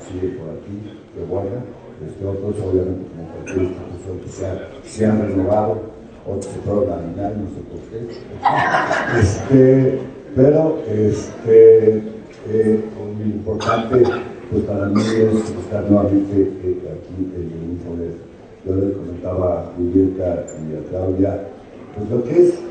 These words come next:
no la historia de, de, de, de, bueno, del Infonavit, sí, pero, eh, resumida, para iniciar, con las instalaciones, simplemente ver las instalaciones.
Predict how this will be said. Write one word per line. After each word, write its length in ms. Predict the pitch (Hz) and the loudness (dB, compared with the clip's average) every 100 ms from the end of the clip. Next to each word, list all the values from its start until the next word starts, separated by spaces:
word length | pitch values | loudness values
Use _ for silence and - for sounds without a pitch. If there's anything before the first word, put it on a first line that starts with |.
| - 104 | -8 2
no 120 | 139 | 6
la 80 | 139 | 6
historia 520 | 120 131 131 131 131 | 4 4 4 4 2
de, 460 | 110 104 95 90 90 - 87 | 0 0 0 0 -4 -6 0
de, 100 | 87 90 90 87 87 | 2 4 2 0 -2
de, 120 | 87 87 85 82 82 - - - - 85 | -6 -4 -6 -6 -10 -14 -18 -20 -14 -2
de, 280 | 95 87 85 | 0 2 0
bueno, 240 | 87 87 | -2 -4
del 220 | 90 101 110 | -4 -4 -4
Infonavit, 480 | 113 110 107 110 117 | -2 0 0 0 -2
sí, 160 | - 113 - - - - | -2 -6 -10 -12 -16 -2
pero, 440 | 131 147 151 - - - 101 | 4 6 6 2 -4 -10 -8
eh, 140 | 95 95 | -6 -6
resumida, 680 | 90 101 107 117 117 117 - | -6 -6 -2 2 4 2 2
para 420 | - 90 90 92 | -2 -2 -2 -2
iniciar, 500 | 95 107 110 117 - - - - - - - | -2 -2 0 0 -4 -10 -16 -18 -20 -12 2
con 200 | 131 131 | 6 6
las 100 | - | 4
instalaciones, 840 | - - 117 113 - 147 139 - - - - 131 | -2 -2 2 2 4 4 4 2 -4 -10 -10 -4
simplemente 540 | 127 127 127 127 127 | -2 0 -2 -2 0
ver 140 | 113 117 | 2 2
las 100 | 113 | 2
instalaciones. 840 | - - - 107 110 110 110 - | -2 -4 -4 -2 -2 -2 -6 -10